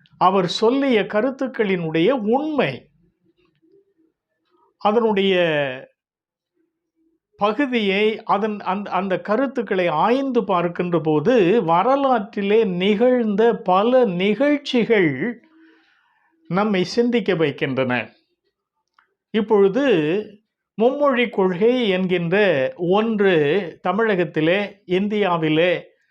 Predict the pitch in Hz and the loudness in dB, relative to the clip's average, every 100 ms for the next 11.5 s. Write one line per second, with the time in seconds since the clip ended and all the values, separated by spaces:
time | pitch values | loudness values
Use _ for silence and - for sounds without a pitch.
0 | _ _ 208 226 277 269 240 220 214 190 | _ _ -2 0 -2 -2 -2 -2 -4 -2
1 | 190 214 170 170 214 196 170 175 208 208 | -2 -2 -4 -2 -2 -2 0 2 2 0
2 | 202 220 220 208 190 170 170 165 156 151 | 0 0 0 -2 -2 -2 0 2 0 0
3 | 170 165 165 196 233 226 202 180 165 156 | -2 0 2 2 2 2 -2 -2 0 0
4 | 143 196 180 143 165 175 139 135 139 131 | 0 -2 0 0 0 -2 -2 -2 -4 -2
5 | 127 131 110 - _ _ _ _ _ _ | 0 -2 -4 -10 _ _ _ _ _ _
6 | - _ _ - 170 226 285 262 208 190 | -20 _ _ -2 0 2 0 0 -2 -2
7 | 175 160 220 165 - 180 269 302 277 247 | -2 0 0 0 -2 0 2 2 2 0
8 | 233 214 196 175 170 165 151 180 196 - | 0 0 -2 0 0 2 2 0 -2 -4
9 | 196 220 226 - _ _ 185 185 262 269 | -4 -4 -6 -16 _ _ -2 -2 -2 -4
10 | 226 208 196 185 165 156 147 151 170 175 | -6 -6 -4 -6 -6 -4 -4 -4 -4 -2
11 | 185 160 180 180 - | -2 -2 -4 -6 -16